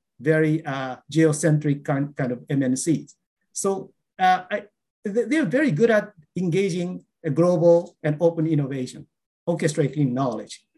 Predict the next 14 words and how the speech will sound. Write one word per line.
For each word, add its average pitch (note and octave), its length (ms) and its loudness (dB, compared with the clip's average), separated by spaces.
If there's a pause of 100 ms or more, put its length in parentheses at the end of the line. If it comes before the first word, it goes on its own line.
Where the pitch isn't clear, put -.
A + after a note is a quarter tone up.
(280)
But G3+ 100 0
I B3 280 0
wonder, C4 520 -2 (880)
what C#4 460 0
if A#3+ 280 -2
these A#3+ 340 0
concepts G3 680 -4
apply F#3 500 -4
to E3 380 -2 (200)
the D#3 80 0
most G#3+ 380 0
domestic, D#3+ 600 -2 (180)
ethnocentric, G3 680 -2
homogeneous, G#3 760 -2